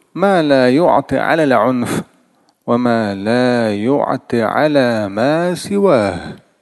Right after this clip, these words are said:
Поистине Аллах рафик. Вот это рифк, рафик,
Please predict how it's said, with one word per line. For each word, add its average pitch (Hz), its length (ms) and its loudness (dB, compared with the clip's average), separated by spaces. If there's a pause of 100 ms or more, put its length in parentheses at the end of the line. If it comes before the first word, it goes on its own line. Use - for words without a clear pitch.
(2250)
Поистине 175 720 -2
Аллах 160 720 -2
рафик. - 600 -4 (560)
Вот 139 180 -2
это 117 180 -2
рифк, 165 400 -2 (280)
рафик, 127 560 -2